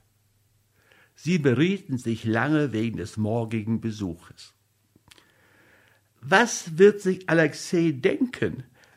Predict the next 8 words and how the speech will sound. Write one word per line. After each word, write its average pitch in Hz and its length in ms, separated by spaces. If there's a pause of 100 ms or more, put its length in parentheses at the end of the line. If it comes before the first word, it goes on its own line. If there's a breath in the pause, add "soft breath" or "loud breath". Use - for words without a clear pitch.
(120 soft breath)
wenn 156 160
er 160 280
im 143 200
wohlerzogenen 170 1040
Fräulein 165 580
seine 135 320
Akulina 160 800
wiedererkennt? - 880